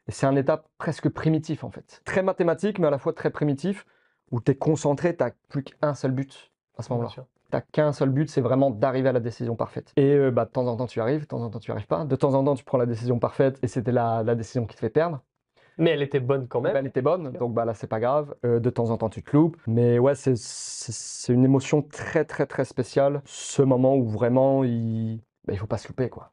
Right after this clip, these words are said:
Speaker 1: C'est sur cette décision qu'une partie de ton, ton win rate va se faire. Pas tout ton win rate, il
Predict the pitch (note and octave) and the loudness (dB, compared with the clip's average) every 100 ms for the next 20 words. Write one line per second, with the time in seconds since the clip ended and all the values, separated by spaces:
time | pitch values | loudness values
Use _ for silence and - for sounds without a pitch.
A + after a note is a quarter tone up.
0 | _ _ A2+ - - C#3 B2+ B2 - B2+ | _ _ -14 -12 -4 0 2 0 0 0
1 | B2+ C#3 C#3+ _ _ _ _ - B2 - | 2 2 -2 _ _ _ _ 0 2 0
2 | - C#3 - C#3 B2 A#2 A2+ B2 A#2 A#2 | -2 -6 -2 0 2 0 0 -2 -2 0
3 | B2+ A2+ A2 - - _ C3 - B2+ C3 | -2 -2 -4 -6 -6 _ -4 -2 0 2
4 | C3 C#3 D#3 D3+ - - | 4 4 2 0 -8 -20